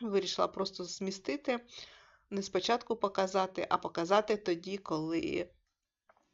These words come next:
будуть усі грибочки, як прогулянка по такому кам'янистому лісу і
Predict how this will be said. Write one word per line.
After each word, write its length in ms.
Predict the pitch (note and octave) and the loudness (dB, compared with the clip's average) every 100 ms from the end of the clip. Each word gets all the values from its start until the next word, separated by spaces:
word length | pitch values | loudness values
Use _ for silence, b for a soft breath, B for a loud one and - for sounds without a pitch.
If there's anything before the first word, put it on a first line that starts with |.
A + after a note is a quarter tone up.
| _ - - - - F#3+ F3 | _ -18 -16 -16 -10 -6 -4
будуть 420 | D#3+ F#3 F3 E3 | -2 0 0 -2
усі 220 | - - | -6 -6
грибочки, 680 | E3 E3 D#3+ A#3+ C4+ - A3+ A3+ b b b b - | -2 -2 0 0 0 -2 -4 -6 b b b b -6
як 200 | E3 E3 | -4 0
прогулянка 840 | F3+ E3+ F#3+ G3 F3+ F3+ F3+ F3 F3 - _ _ _ _ _ _ - | 0 0 0 2 0 0 -2 -2 -4 -16 _ _ _ _ _ _ 8
по 220 | G#3+ G#3+ | 10 12
такому 580 | G3 F#3+ - F#3 F3+ F3 | 10 6 4 2 4 0
кам'янистому 1080 | F3+ F3 E3+ F3 F#3 F3+ - F#3 F3+ F3 b b _ | 2 4 4 4 2 0 0 0 0 -6 b b _
лісу 640 | F3+ G3 G#3+ - A3+ G3 - | -2 0 0 0 -2 -2 -4
і 340 | F3 F3 F3 | -4 0 0